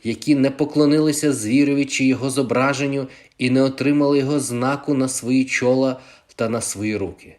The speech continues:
І вони жили та царювали з Христом тисячу років». Книга Об'явлення, двадцятий розділ, четвертий вірш. Якщо Бог уже засудив усіх до другого приходу,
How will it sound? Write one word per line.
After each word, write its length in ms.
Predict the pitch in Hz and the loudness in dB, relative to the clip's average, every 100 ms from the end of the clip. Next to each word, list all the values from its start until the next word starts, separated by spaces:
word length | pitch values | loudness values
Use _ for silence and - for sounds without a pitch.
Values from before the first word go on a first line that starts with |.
| _ _ _ _ _ _ _ _ _ | _ _ _ _ _ _ _ _ _
І 100 | 131 | -2
вони 280 | 117 127 131 | 0 2 2
жили 420 | 101 101 143 151 | 0 2 4 2
та 120 | 147 | 0
царювали 640 | 143 156 147 127 135 139 143 | -2 0 2 4 2 2 0
з 80 | - | -2
Христом 680 | 127 131 - - 123 131 - | -6 -6 -6 -2 -2 -4 -8
тисячу 480 | - 110 120 - 110 | -8 -6 -6 -6 -6
років». 480 | 98 76 - - - _ _ _ | -8 -10 -16 -20 -20 _ _ _
Книга 300 | - 123 113 | -6 -4 -4
Об'явлення, 880 | 117 113 92 120 127 131 131 127 127 - _ | -6 -8 -4 -2 0 0 0 -2 -6 -10 _
двадцятий 540 | - 117 123 127 - 104 | -6 -4 -2 -4 -4 -2
розділ, 380 | 113 113 110 110 | -2 -4 -6 -10
четвертий 580 | 98 - 98 - 101 | -10 -8 -8 -8 -10
вірш. 420 | 90 76 - - _ _ _ _ _ _ _ _ _ _ _ _ _ - | -10 -12 -16 -18 _ _ _ _ _ _ _ _ _ _ _ _ _ -10
Якщо 320 | 104 - 143 | -8 -2 0
Бог 300 | 120 147 131 | 0 0 -2
уже 160 | 113 | -6
засудив 500 | 110 113 120 117 131 | -4 -6 -6 -4 -2
усіх 340 | 117 - 143 131 | -4 -2 -2 -2
до 140 | 117 | -4
другого 380 | 104 131 135 120 | -2 2 2 2
приходу, 540 | - 143 143 131 127 | -2 -2 0 0 0